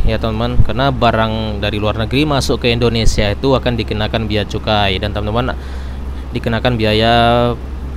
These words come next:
bea cukainya ya. Dan perlu teman-teman ketahui juga bahwasanya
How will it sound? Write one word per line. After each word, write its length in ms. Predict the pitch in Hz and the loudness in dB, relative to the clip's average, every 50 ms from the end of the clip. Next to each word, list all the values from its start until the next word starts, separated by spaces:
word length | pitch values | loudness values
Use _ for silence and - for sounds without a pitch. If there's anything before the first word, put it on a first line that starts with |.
| - - - - - | -8 -8 -8 -8 -6
bea 240 | - 113 113 113 104 | -4 -2 -2 -2 -2
cukainya 800 | - - 107 - 113 107 104 101 107 107 104 101 98 95 90 90 - - - | -4 -6 -4 -2 -2 -2 0 0 0 0 0 0 -2 -2 -4 -4 -4 -4 -2
ya. 160 | 113 117 117 - - - - - - - - - - - - - - - - - - - - - - - - - - - - - - - - - - - - - - - - - - - | 0 0 0 2 2 2 2 2 2 2 0 -2 -2 -2 -2 -4 -8 -10 -10 -10 -10 -10 -10 -10 -10 -10 -10 -10 -10 -10 -10 -8 -8 -8 -8 -10 -10 -10 -10 -10 -10 -10 -10 -10 -6 -2
Dan 400 | 127 123 123 123 120 120 120 120 | 0 2 2 4 4 4 2 2
perlu 160 | 117 127 120 | 0 0 0
teman-teman 400 | 120 123 120 120 120 117 117 117 | 0 0 0 -2 -2 -2 -2 -2
ketahui 400 | 113 113 - 117 113 107 113 110 | -4 -2 -2 -2 0 0 0 -2
juga 400 | 101 104 101 110 143 165 165 - - - - - - | -2 -2 0 2 2 2 2 0 -2 -8 -10 -8 -6
bahwasanya 800 | 113 110 110 107 101 - - 101 104 101 104 135 151 156 160 156 | -4 -2 -2 -2 -4 -4 -4 -4 -4 -4 -2 -2 0 0 0 4